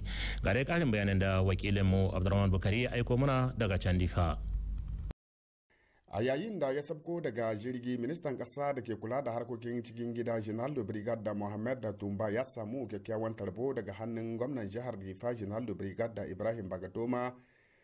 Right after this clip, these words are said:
Speaker 2: da ke tare da rakiyar sauran magabata na huskar jihar Difa. Bayan kuma karɓar gaisuwar girmamawa daga wajen jami'an Garda National du Niger, General Mohamed da Tumba ya kasance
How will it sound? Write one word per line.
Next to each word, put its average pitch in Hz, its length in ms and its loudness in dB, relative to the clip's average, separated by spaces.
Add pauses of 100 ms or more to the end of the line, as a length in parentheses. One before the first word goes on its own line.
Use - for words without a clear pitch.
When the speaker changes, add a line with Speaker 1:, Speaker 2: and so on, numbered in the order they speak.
(160)
Speaker 2:
da 95 160 -2
ke 123 340 -2
tare 123 240 -4
da 123 280 0
rakiyar 120 480 -4
sauran 120 420 -4
magabata 110 480 -4
na 110 240 -2
huskar 120 400 -4 (240)
jihar 120 480 -2
Difa. 90 560 -2 (640)
Bayan 151 380 -2
kuma 156 280 -6
karɓar 151 540 -6
gaisuwar 151 460 -4 (180)
girmamawa 117 580 -2
daga 104 300 -4
wajen 123 320 -2
jami'an 110 480 -2
Garda 123 380 -4
National 101 500 -6
du 120 100 -6
Niger, 95 600 -2 (520)
General 123 640 -2
Mohamed 110 560 -6
da 110 140 -2
Tumba 101 420 -2
ya 110 140 -2
kasance 113 640 -4